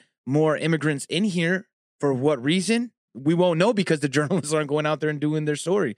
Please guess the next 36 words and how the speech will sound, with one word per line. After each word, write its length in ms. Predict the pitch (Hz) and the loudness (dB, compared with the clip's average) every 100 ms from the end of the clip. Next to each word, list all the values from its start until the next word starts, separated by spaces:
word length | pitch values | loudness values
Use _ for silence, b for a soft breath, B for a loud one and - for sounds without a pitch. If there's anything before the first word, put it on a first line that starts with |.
| _ _ | _ _
They're 120 | 147 147 | -2 0
just 220 | 160 - | 0 2
saying, 280 | 165 156 127 | 0 0 0
"Oh, 200 | 151 127 | 0 0
look, 240 | 143 147 | -4 -4
the, 200 | 139 127 b b _ 143 | -2 -2 b b _ -6
it's 160 | 147 | -2
illegal 380 | 165 185 196 185 | 0 2 2 2
immigrants. 640 | 170 196 156 139 95 - | 2 0 0 -2 -4 -4
They 160 | 151 151 | -2 0
just 200 | 165 175 | -2 0
wanna 160 | 185 | 0
take 240 | 156 170 156 | 0 -4 -4
your 80 | 147 | -6
job." 340 | 123 139 120 | -2 -4 -2
That's 200 | 147 - | -2 0
all 100 | 170 | 0
they 80 | 165 | 0
wanna 240 | 156 147 | 0 -4
say. 320 | - 160 127 - _ _ _ - | -2 -2 -4 -8 _ _ _ 0
No, 140 | 240 | 2
there's 220 | 190 143 | 2 2
more 180 | 175 254 | 2 2
to 140 | - 147 | 2 2
it. 60 | |
They 100 | 143 | 2
wanna 240 | 147 175 165 | 4 2 2
make 240 | 175 - | 0 2
it 180 | 156 - b - | 0 -2 b -4
a 120 | 151 | -2
no 320 | 151 160 185 | 2 4 4
borders 480 | 131 147 190 180 139 | 4 4 4 2 0
anywhere 460 | 120 214 180 143 139 | 2 2 4 2 2
so 140 | 160 | 0
that 180 | 151 95 | 0 0
everybody, 600 | 165 180 156 160 151 | 0 0 0 0 -2